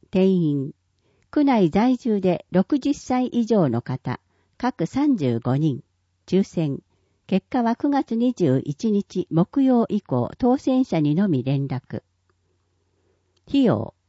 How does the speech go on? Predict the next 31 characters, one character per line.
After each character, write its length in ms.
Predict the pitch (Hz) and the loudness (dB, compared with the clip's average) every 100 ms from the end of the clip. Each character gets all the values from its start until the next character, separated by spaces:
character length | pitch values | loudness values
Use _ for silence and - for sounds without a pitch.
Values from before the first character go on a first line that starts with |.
| _ | _
無 160 | 151 156 | -2 2
料。 380 | 180 160 143 - _ _ _ _ _ _ _ _ _ _ | 2 2 -2 -8 _ _ _ _ _ _ _ _ _ _
内 280 | 165 180 220 | -2 0 2
容、 340 | 214 175 156 - _ _ _ _ - - | 2 0 0 -6 _ _ _ _ -10 2
筋 140 | 294 | 4
肉 380 | 277 220 - 147 | 6 4 0 0
や 120 | 131 | 0
関 240 | - 208 240 | 0 -2 -2
節 320 | 214 214 190 | -2 -2 2
を 140 | 185 | 2
緩 240 | 175 180 190 | 4 2 2
め 140 | 139 | -2
て、 260 | - 113 - _ _ _ | -4 -8 -10 _ _ _
姿 260 | - 208 - | -8 -6 0
勢 220 | 277 269 | 0 0
保 200 | - 247 | 0 -2
持 180 | 151 127 | -2 -4
や 160 | 117 _ | -4 _
痛 260 | 165 269 277 | -8 -2 0
み 140 | 262 | 2
の 120 | 247 | 0
軽 300 | - 233 240 | 0 -2 0
減 220 | 233 233 | -2 -2
に 160 | 214 214 | -2 -2
な 160 | 220 226 | -2 0
る 100 | 196 | 0
よ 180 | 117 | 0
う 60 | 117 | -2
な 160 | 110 - | -4 -6
運 260 | 143 147 139 | -4 -4 -2
動。 380 | 135 113 - | -2 -2 -6